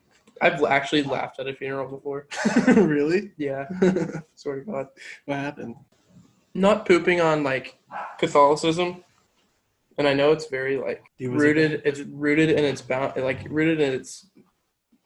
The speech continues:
Speaker 1: original
Speaker 2: It's traditions.
Speaker 1: Yeah, it's, it's rooted in its traditions. Um, but they had, <laughs> and I've never experienced, like, mass or anything like that.
Speaker 2: Mm-hmm.
Speaker 1: And so my first Catholic experience was at a funeral,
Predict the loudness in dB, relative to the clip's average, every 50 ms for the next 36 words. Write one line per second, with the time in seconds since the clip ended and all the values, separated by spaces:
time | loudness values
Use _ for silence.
0 | -12 -6 -6 -6 -6 -6 -8 -6 -6 -4 -6 -6 -8 -12 -16 _ _ _ _ _
1 | _ -18 -18 -16 -16 -8 -6 -4 -4 -4 -4 -6 -8 -10 -10 -4 0 0 2 2
2 | 0 -4 -6 -6 -8 -10 -10 -6 -6 -6 -6 0 2 2 4 4 2 0 -2 -4
3 | -4 -4 -4 -4 -4 -8 -8 -8 -10 -16 _ _ _ _ -20 _ -20 _ _ 0
4 | 2 2 4 2 2 -2 0 4 4 4 4 4 4 4 4 2 0 -10 -16 -20
5 | _ _ _ -10 -10 -10 -10 -14 _ _ _ _ -4 2 4 4 6 6 6 6
6 | 8 6 6 4 2 -2 -2 0 2 2 2 2 2 0 0 0 -8 -14 -10 -6
7 | -2 -2 -2 -2 -2 -4 -6 -4 -2 0 2 2 2 0 0 -2 -2 -2 -2 0
8 | 0 0 0 -2 -4 -4 -2 0 0 0 0 -2 -6 -8 _ -2 0 0 0 0
9 | 0 0 2 2 2 0 0 0 2 2 2 0 -2 -8 -2 0 0 0 0 0
10 | -2 -2 -2 -4 _ _ _ _ _ _ _ -8 -8 -8 -8 -10 -6 -4 -2 0
11 | 0 -2 -4 -6 -6 -4 -2 -2 -2 -4 -4 -12 -10 -6 -6 -4 -4 -4 -6 -8
12 | -8 -10 _